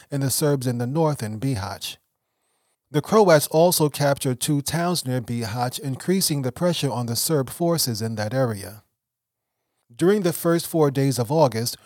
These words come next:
Croatia brought nearly one hundred thousand soldiers to its eastern border with Bosnia. Meanwhile, the U S government was getting frustrated with the way things were going. For years, the U S had muddled through the Bosnian War,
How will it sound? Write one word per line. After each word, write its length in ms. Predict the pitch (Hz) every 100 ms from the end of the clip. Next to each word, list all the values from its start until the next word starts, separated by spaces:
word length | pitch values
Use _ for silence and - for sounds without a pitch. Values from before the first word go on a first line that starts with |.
| _
Croatia 540 | - 156 165 196 - 175
brought 340 | 127 147 156
nearly 320 | 147 139 131
one 380 | 120 139 196 208
hundred 540 | 180 - 170 165 165
thousand 600 | 147 - 147 151 139 143
soldiers 600 | 127 - 170 151 123 113 113
to 180 | 131
its 160 | 135 -
eastern 420 | 175 165 - 147 131
border 320 | 147 160 117
with 240 | 107 117
Bosnia. 600 | 135 131 120 110 98 95 - _ _ _ _ _ _ _ _ _ _
Meanwhile, 640 | - 135 147 143 139 139 139 - _
the 100 | -
U 280 | 135 170 202
S 180 | 202 156
government 480 | 143 175 151 123 117
was 180 | 120 -
getting 260 | 135 131
frustrated 640 | 127 - 185 - 139 123 117
with 120 | 117
the 80 | 117
way 260 | 147 156
things 300 | 143 110 110
were 100 | 123
going. 440 | 117 135 104 98 107 - _ _ _ _ _ _ _ _ _
For 260 | - 165
years, 540 | 156 160 180 110 110 - _
the 100 | 131
U 300 | 139 202 185
S 160 | 185 -
had 180 | 151
muddled 380 | 135 156 175 175
through 180 | - 165
the 100 | 151
Bosnian 580 | 127 143 139 131 143 135
War, 360 | 131 127 127